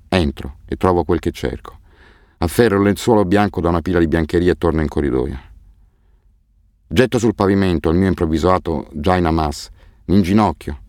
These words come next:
tocco il suolo con la fronte. Le mie lacrime bagnano il lenzuolo.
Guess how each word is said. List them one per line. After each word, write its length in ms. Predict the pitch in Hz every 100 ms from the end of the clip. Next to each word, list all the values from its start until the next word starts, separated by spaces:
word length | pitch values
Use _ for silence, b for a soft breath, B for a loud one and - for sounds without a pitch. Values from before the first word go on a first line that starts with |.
| -
tocco 240 | - 92 98
il 60 |
suolo 260 | 82 101 104
con 120 | 85
la 80 | 82
fronte. 500 | 76 71 62 - - - - _ _ _ _ _ _
Le 160 | 73 95
mie 160 | 110
lacrime 420 | 107 101 95 90
bagnano 340 | 80 87 90 82
il 100 | 80
lenzuolo. 580 | 80 78 76 65 69